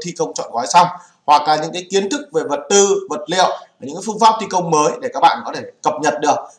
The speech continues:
và áp dụng vào cho công trình tương lai của mình. Và hôm nay thì công ty chúng tôi muốn chia sẻ các bạn một mẫu biệt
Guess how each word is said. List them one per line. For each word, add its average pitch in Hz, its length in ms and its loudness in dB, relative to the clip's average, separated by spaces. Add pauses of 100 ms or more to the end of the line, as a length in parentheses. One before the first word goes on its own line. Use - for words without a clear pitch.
và 123 400 6 (240)
áp - 180 6
dụng - 180 0
vào 127 180 0
cho 143 100 -4
công 139 140 -8
trình 123 200 -8
tương 131 120 -6
lai 127 220 2
của 117 100 -10
mình. 123 160 -4 (340)
Và 151 140 4
hôm 214 160 6
nay 208 180 6
thì - 60 0
công 196 220 -4
ty 196 200 0
chúng 170 180 -6
tôi 196 260 2
muốn 165 220 2 (100)
chia 196 160 -4 (120)
sẻ 135 200 2
các 160 60 -4
bạn 175 200 10 (280)
một 156 360 4
mẫu 170 300 2
biệt 185 140 4